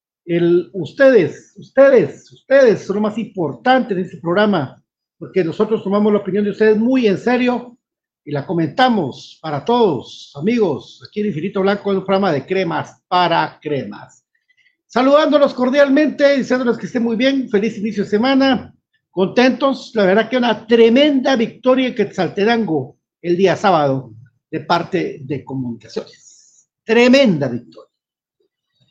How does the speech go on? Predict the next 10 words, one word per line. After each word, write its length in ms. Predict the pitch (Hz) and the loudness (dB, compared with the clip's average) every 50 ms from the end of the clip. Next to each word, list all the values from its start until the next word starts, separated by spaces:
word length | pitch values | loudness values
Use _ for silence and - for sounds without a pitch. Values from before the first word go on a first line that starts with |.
| _ - - _ _ - | _ -20 -20 _ _ 0
Tremenda. 640 | 190 208 220 226 220 202 147 117 101 - - - _ - | 2 2 4 4 2 0 0 -4 -6 -10 -18 -20 _ -10
Hay 260 | - 147 202 214 226 | -4 0 0 2 2
muchos 580 | 202 208 226 247 240 226 - - 208 165 - | 2 2 2 2 2 0 0 0 -2 -2 -2
factores 540 | - 180 143 - - - 226 220 214 170 - | -2 -6 -6 -4 -2 0 2 4 2 2 0
que 120 | - - 190 | 0 0 2
hablar 500 | 196 226 262 285 285 269 247 208 - _ _ _ _ _ _ _ _ _ _ _ _ _ _ _ _ _ _ _ _ _ _ | 2 4 4 2 2 0 -2 -8 -12 _ _ _ _ _ _ _ _ _ _ _ _ _ _ _ _ _ _ _ _ _ _
y 160 | - 175 170 | -8 -4 0
vamos 280 | 180 190 190 202 175 139 | 2 2 2 0 -2 -4
a 60 | 147 | -6
estar 400 | 131 - 185 190 196 - - _ | -6 -2 -2 -2 -2 -4 -16 _